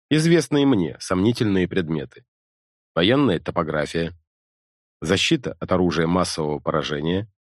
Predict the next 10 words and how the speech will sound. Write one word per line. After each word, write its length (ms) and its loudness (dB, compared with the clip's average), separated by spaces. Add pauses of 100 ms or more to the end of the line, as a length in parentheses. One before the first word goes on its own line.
(400)
введение 580 2
в 80 -2
ракетно-космическую 1000 -2
технику, 580 0 (480)
основы 520 2
теории 340 2
вероятности 760 0
и 180 -2
математического 800 -2
анализа, 640 0